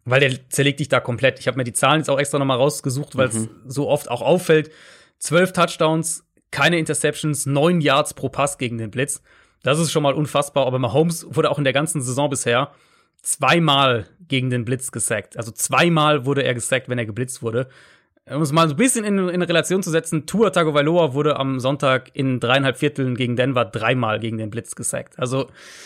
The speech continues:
Speaker 1: das ist schon extrem, was die Chiefs da machen können. Ähm, insofern für mich die Frage, wie genau wollen die Bucks das spielen?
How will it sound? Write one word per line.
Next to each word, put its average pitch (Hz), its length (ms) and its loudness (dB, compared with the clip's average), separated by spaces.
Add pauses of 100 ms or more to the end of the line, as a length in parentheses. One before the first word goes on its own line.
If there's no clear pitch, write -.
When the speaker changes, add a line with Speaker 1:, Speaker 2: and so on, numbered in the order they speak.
(140)
Speaker 1:
das 180 180 4
ist 190 200 2
schon 196 480 2 (260)
extrem, 170 840 2 (220)
was 151 180 -2
die 170 80 -2
Chiefs 170 320 -2
da 147 100 2
machen 147 300 -2
können. 165 400 0 (400)
Ähm, 139 480 -2
insofern 156 520 0
für 147 120 -4
mich 160 180 0
die 151 100 -6
Frage, 147 680 2
wie 143 160 -2
genau 135 300 2
wollen 151 260 4
die 190 80 -2
Bucks 180 260 -2
das 190 140 -8
spielen? 226 360 -2